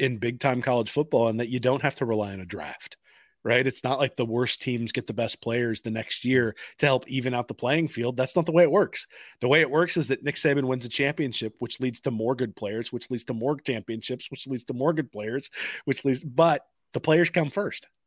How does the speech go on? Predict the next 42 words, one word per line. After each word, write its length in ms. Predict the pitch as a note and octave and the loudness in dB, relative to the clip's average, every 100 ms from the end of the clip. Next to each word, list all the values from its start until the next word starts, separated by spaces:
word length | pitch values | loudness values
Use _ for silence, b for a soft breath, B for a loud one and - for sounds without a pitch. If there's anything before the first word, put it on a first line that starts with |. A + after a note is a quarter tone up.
| - | -4
right? 240 | A#2+ C#3+ - | -2 -2 -4
Every 320 | C3+ C3+ E3 | -4 2 4
major 340 | E3+ D3+ C#3+ C3+ | 4 2 0 -2
program, 460 | C3 D3 C3 G#2 | -2 0 -2 0
Bill, 420 | G2+ C3+ C3+ A2 - - | 4 4 4 0 -12 -6
Bill 140 | C3 B2+ | -2 0
Sykes 280 | C3+ B2+ | 0 0
did 80 | - | -2
a 40 | A2 | -2
great 220 | A#2+ A#2 | 0 2
job 400 | B2+ C#3 A2 - | 2 2 0 -6
a 320 | - - - | -20 -20 -4
couple 200 | C3 A#2+ | -2 0
years 220 | A#2+ E3+ | 2 0
ago 160 | C#3+ A2+ | 0 0
writing 380 | G#2 A2+ A#2 A2+ | 2 0 0 -2
about 400 | G2+ A#2 A2+ - - | -2 -2 -4 -8 -8
sort 160 | - | -4
of 120 | A#2+ F#2+ | -2 -2
bump 240 | C#3+ - | -4 -2
classes 560 | C3 F2+ - E2 D#2+ A#2 | -4 -2 -6 -10 -10 -8
and 100 | G#2+ | -6
how 320 | A2+ A2+ G#2+ B B - | -4 -4 -6 B B -6
I 40 | |
think 180 | A#2+ C3 | -4 -2
only 160 | B2+ A#2+ | -2 -2
two 320 | - C3+ C3+ | -2 2 2
S 160 | C3 C3 | 2 -2
E 60 | |
C 180 | - A#2+ | -4 -2
coaches 420 | - C3+ - A#2+ | 0 0 0 -2
have 140 | A2+ G2+ | -2 -4
won 320 | G#2+ A#2 A#2 | -2 -2 -2
a 520 | G#2 A2 G#2+ G#2+ G#2 B B B B2 | -4 -4 -2 -4 -6 B B B -4
S 160 | A#2+ | -2
E 80 | A#2 | -2
C 120 | A#2 | -2
championship 540 | - B2+ B2+ B2 A#2 A2+ | -2 -2 -2 -4 -2 -2
after 220 | A2 A2 | -2 -2
their 100 | A2 | -4
third 340 | - A2 A2+ | -2 -2 0
year. 320 | G#2+ E3 E2+ | 2 0 0